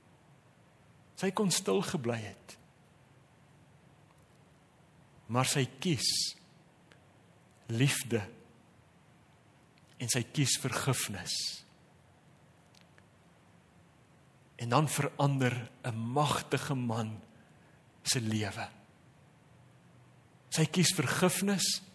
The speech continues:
en Naaman herken dat God die enigste God is. Ons lees dit so mooi in vers vyftien. "Ek weet nou,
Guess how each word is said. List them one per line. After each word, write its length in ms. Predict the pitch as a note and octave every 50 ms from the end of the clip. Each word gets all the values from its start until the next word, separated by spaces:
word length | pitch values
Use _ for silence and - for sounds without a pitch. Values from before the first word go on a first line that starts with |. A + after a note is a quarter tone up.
| - - - - - - - - - - _ _ _ - - - - - - - - - - - - - - - - - - - - _ - -
en 360 | C3+ C3+ C#3+ C#3+ C#3 C3+ A#2 - - - - - - - - - - - - - - - - - - _ _ _ _ - - - - - - - - - _ _ - - _ - - - - - - - _ -
Naaman 720 | A2+ A2+ A#2+ - - D#3 E3+ F3 D#3+ B2+ A2 A2 G2+ F#2+ F2+ - - - - - - - - - - - - - - - - - _ _ - - - - - - - - - - - - - - - - - - - -
herken 600 | - A#2 A2+ A2+ - - D3 C#3 C3+ C3+ B2+ A#2+
dat 300 | A#2 A2 G#2+ - - - -
God 640 | - - - - - D#3+ A#2+ - - - - - - - - - - - - - - - - - - - - - - - - -
die 200 | - A2 A#2+ - -
enigste 500 | - C3 A#2 A2+ A2 A2 - - - A#2
God 320 | - - - A2 F#2+ -
is. 140 | A#2 G#2+ -
Ons 140 | B2 A2+ -
lees 200 | A#2+ C3 C#3 B2+
dit 120 | C#3 C3+
so 140 | - - C#3+
mooi 220 | C3 B2+ B2+ B2+ B2+
in 100 | B2 A#2+
vers 260 | - B2+ A2+ A2 -
vyftien. 500 | - - B2+ A#2+ G#2+ - - A2 G2+ G2 - - - - - -
"Ek 200 | - D3 D3+ -
weet 420 | C3 A#2+ A2+ C#3 D#3 D3 D3 D3+ B2+
nou, 200 | A2+ G#2 G#2